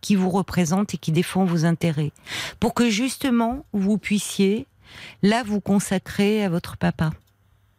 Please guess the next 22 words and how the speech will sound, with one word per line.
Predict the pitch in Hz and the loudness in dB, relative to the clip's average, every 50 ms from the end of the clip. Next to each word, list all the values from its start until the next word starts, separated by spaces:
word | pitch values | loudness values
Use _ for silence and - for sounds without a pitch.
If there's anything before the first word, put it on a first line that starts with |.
| _ _ _ - | _ _ _ -4
Voir, | 147 147 180 180 175 185 208 - - | 0 0 2 2 2 0 -2 -2 0
euh, | 196 170 160 160 156 156 160 160 156 - _ - - - - - - _ _ _ _ - - - | 0 0 2 2 0 0 0 -2 -2 -6 _ -16 -20 -20 -20 -20 -20 _ _ _ _ -20 -16 -6
qu'est-ce | - - 202 - - | -4 -2 -2 -2 0
qu'il | - 196 185 | 2 2 4
est | 185 | 4
possible | - - 175 - - - 202 180 165 170 160 | 2 0 -2 -2 -2 -2 0 0 2 2 2
de | 147 165 | 2 2
mettre | 160 165 160 - - | 0 0 0 -2 -2
en | 156 151 | -2 -2
place, | - - 160 160 170 185 220 240 220 | 0 0 0 2 2 0 0 -2 -4
s'il, | - - - - 180 160 143 160 160 156 151 | -6 -6 -4 0 0 2 2 2 2 2 2
euh, | 151 147 143 143 - - - - - _ - | 2 2 0 -2 -4 -8 -16 -20 -20 _ -4
vous | 131 175 | -2 -2
pensez | 160 - 165 165 - - - 190 - - _ _ | 0 0 -2 -2 -2 -2 -2 -2 -2 -4 _ _
qu'il | - 165 151 170 | -6 -2 -2 0
est | 165 - | 0 0
envisageable | 170 165 160 160 160 165 151 170 175 - - | 0 0 0 0 0 0 2 0 -2 -2 0
qu'il | - 160 151 | 0 2 2
reste | 143 165 160 - - 156 | 2 2 0 0 -2 -4
chez | - - - 160 | -2 0 0 0
lui | 151 151 156 165 175 196 208 226 220 220 214 | 2 2 2 0 0 0 0 0 0 0 0
ou | 196 170 165 151 | -2 -2 -4 -6